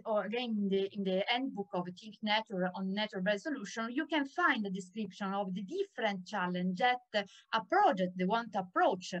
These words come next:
on nature-based solution, water management need to face, because, uh, there is a problem, uh, a lack of different, uh, mm, of no-, no-,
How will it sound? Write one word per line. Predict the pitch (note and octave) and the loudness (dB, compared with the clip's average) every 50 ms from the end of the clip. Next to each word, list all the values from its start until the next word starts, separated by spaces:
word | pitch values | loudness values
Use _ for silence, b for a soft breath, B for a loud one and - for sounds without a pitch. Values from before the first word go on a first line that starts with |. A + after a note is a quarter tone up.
| F3+ B B B B | -6 B B B B
on | - G#3 G#3 | -2 0 2
nature-based | G#3 A3+ A3 A3 G3+ F#3 F#3 G3+ G3+ G3 - | 2 0 0 0 -2 0 2 2 0 0 -2
solution, | G#3+ A3 C4+ C4+ C4+ - F3+ F3+ F3 | -6 -6 -6 -4 -4 -4 -4 -2 0
water | G3 A3+ G#3+ F3+ - A3 | 0 -2 -2 -2 -4 -2
management | A#3+ C#4+ C#4+ G3+ F3+ G3 F#3 F3+ F#3+ F#3+ F#3 F3+ G3 | 0 0 2 2 0 -2 -2 -4 -6 -6 -4 -4 -4
need | G#3 A3+ B3 D4 F4 F4+ E4+ D4 G3 F3+ | -2 0 2 2 2 2 0 0 0 0
to | F#3 F3+ F3+ F3+ - G#3 F#3+ F3+ - - | 0 0 0 -2 -6 -8 -8 -8 -8 -8
face, | F#3+ F3 D#3+ D#3+ D#3+ - - - - F3 F3+ F#3 B B B B B B B G#3+ | -8 -6 -6 -8 -12 -16 -20 -16 -16 -16 -16 -16 B B B B B B B -2
because, | C#4+ D4 C#4+ D4+ D#4+ C#4+ B3+ G#3 | -2 -2 2 4 4 4 4 2
uh, | A#3 A#3 A#3 A3+ - - | 2 2 2 2 0 -2
there | A3 C4+ C#4 | -4 -2 0
is | D4+ D4+ C#4 | 0 0 2
a | C#4+ C4 C4+ - | 0 0 0 2
problem, | - D#4+ E4+ E4 D4+ D4 C#4+ C#4 C4+ B3+ A#3+ A#3 | 2 2 4 4 4 4 4 4 4 2 0 0
uh, | A3+ G#3+ F3+ - _ - G#3+ | 0 0 -2 -4 _ -4 -2
a | G#3 G#3 G3+ G3+ G3+ G3 - F#3 A3 A#3 B3+ | 0 2 2 2 2 2 2 2 0 2 6
lack | C4+ C4+ C#4 C#4 _ _ B3+ | 6 6 6 4 _ _ 0
of | A#3 A3+ G3 F#3+ F#3 | 2 2 2 0 -4
different, | A#3+ D#4+ D#4+ - - A3+ G#3+ G#3 G#3 F#3 - | -4 -4 -6 -4 -2 -2 0 0 -2 -2 -2
uh, | G3 F#3+ F#3 - _ - G3 | -2 -2 -2 -2 _ -8 -6
mm, | F#3+ F#3+ F#3 F#3 F3+ F3+ F3+ F3+ G3+ F#3+ F#3 F3+ - | -4 -2 0 0 0 -2 -2 -4 -6 -6 -6 -2 -2
of | G#3 G3+ F#3+ | 0 0 2
no-, | G3+ G3+ G3 G3 F#3+ - G#3 G3 | 0 0 0 -2 -2 -4 -6 -6
no-, | G3 G3 F#3+ F3+ F3+ F3+ F#3 | -4 -2 -2 0 0 0 0